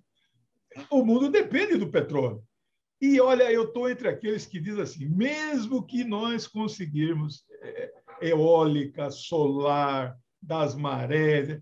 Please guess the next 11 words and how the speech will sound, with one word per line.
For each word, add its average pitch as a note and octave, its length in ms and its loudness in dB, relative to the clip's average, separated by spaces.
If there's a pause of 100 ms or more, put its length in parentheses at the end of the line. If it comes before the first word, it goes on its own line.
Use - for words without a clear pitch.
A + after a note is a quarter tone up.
(580)
e F4+ 100 0
os C4 120 2
derivados D3 580 -2
do A#2 140 -8
petróleo? A2 520 -10 (1160)
Plástico, C#3 680 -4
isopor, B2+ 960 -4 (280)
neopreno, C#3+ 1400 -2 (100)
óleo C#3+ 360 0
de B2 100 -6
aviação, B2+ 560 -6